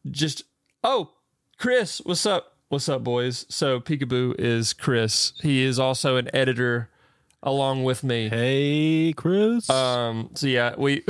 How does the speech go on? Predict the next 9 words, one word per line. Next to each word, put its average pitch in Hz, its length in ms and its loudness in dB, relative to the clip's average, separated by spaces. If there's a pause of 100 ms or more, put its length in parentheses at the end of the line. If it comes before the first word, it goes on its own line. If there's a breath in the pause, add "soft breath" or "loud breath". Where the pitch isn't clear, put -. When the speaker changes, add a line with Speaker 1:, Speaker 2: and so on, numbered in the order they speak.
(120)
Speaker 1:
<laughs> - 180 -2
we 151 220 2
in 156 120 2
the 156 80 2
trenches, 143 580 2
boys. 120 480 2
But, 139 340 0
um, 123 500 0
Speaker 2:
Yeah. 98 760 -2